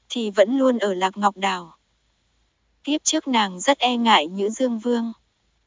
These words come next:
Nhưng kiếp này nàng sẽ không sợ hắn, cũng không muốn nghĩ cách lấy lòng hắn, hiếu thuận với hắn.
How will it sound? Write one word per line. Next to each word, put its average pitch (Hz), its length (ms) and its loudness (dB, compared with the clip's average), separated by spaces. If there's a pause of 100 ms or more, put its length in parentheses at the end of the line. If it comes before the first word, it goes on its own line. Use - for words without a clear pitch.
Nhưng 220 220 -2
kiếp 302 220 -4
này 214 220 0
nàng 190 300 -2
sẽ 196 220 2
không 254 220 2
sợ - 180 2
hắn, 202 400 -2
cũng 208 220 -2
không 240 260 0
muốn 214 200 0
nghĩ 220 260 -2
cách 320 160 0
lấy 226 160 -2
lòng 240 240 4
hắn, 196 320 -4 (180)
hiếu 233 220 -2
thuận 196 280 0
với 208 200 -4
hắn. 214 340 -4